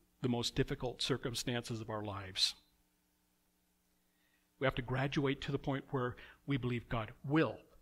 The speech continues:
not just can't, but will carry us through every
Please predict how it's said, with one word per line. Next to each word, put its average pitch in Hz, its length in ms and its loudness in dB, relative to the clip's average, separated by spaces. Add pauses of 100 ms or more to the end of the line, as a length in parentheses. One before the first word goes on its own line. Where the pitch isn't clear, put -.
(1200)
not 208 120 -4
just - 200 -6
can't, - 280 -12 (100)
but 139 320 0
will 147 340 4 (720)
carry 117 320 0
us - 140 -2
through 101 360 -8 (1400)
every 117 320 -4